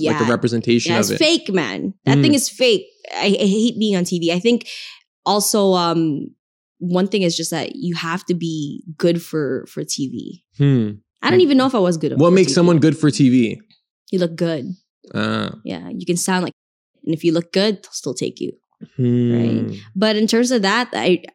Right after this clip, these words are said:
Speaker 2: find out what the industry was, and I'm just like, "Eh, not for me. Maybe T V's not for me."
Speaker 1: Hmm.
Speaker 2: Right. Um, maybe it's the live shows. I actually did seven takes of You Smile. They said, "Do it the exact same way." And obviously I know where I'm gonna go.
Speaker 1: Mm.
Speaker 2: And when I saw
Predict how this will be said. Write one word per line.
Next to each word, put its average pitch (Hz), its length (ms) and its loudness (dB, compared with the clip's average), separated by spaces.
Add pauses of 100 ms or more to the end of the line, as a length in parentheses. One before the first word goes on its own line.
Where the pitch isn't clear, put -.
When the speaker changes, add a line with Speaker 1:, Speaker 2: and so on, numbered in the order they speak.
(120)
Speaker 2:
find 180 260 -2
out 170 140 -4
what 160 220 -4
the - 60 -4
industry 160 380 0
was, 196 440 2
and 175 120 0
I'm 160 60 -4
just 165 160 -10
like, 220 100 -2
"Eh, 277 280 2
not 247 200 2
for 226 160 0
me. 190 220 4
Maybe 196 300 4
T 214 220 2
V's 196 220 4
not 175 240 -2
for 160 140 -2
me." - 320 -6
Speaker 1:
Hmm. 135 240 2 (160)
Speaker 2:
Right. 180 440 0 (120)
Um, 160 320 2
maybe 190 240 4
it's 165 120 0
the 165 120 2
live 165 280 0
shows. - 540 -4 (480)
I 156 80 -4
actually 190 400 0
did 175 320 0
seven 190 600 2
takes 165 400 -2
of 160 180 -2
You 165 140 0
Smile. 165 420 0
They 180 80 0
said, 165 300 0
"Do 170 140 2
it 180 100 -4
the 160 80 -2
exact 156 340 -4
same 160 260 -2
way." 180 320 0 (320)
And 175 120 0
obviously 180 480 2
I 165 160 -2
know 170 180 2
where 170 140 -2
I'm 165 120 0
gonna 160 140 0
go. 151 380 -8 (100)
Speaker 1:
Mm. 117 260 -2
Speaker 2:
And 160 200 -4
when 175 140 -4
I 175 80 -2
saw 165 500 -2